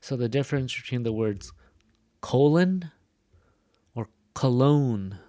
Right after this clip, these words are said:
colon, cologne. Where do you hear the stress in the second word? Okay, it's gonna be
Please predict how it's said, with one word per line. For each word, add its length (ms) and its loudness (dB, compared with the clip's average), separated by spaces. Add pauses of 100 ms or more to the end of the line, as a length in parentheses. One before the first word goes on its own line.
(1200)
colon, 720 2 (1040)
cologne. 920 2 (580)
Where 140 0
do 60 2
you 140 2
hear 220 2
the 140 -4
stress 680 -2
in 100 -8
the 80 -6
second 400 -4
word? 220 -6 (400)
Okay, 220 -8 (540)
it's 140 -18
gonna 240 -2
be 420 -4